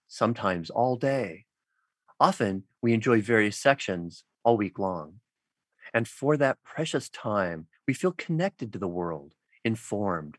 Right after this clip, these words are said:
not marketed to, not yelled at, seduced, or misled into engagement. Truly,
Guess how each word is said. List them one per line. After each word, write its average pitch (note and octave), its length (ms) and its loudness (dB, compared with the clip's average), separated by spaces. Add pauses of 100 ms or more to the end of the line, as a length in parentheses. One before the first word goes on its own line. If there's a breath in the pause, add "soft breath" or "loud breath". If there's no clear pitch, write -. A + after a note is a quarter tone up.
(160)
not C#3 220 -2
marketed A2 480 -2
to, D#2+ 320 -12 (360)
not D3 200 4 (220 soft breath)
yelled A2+ 420 2
at, F2+ 220 0
seduced, A#2 680 -2
or A2 60 -2
misled A2 640 2
into G2+ 220 -4
engagement. F#2+ 580 -4 (480)
Truly, D3+ 680 0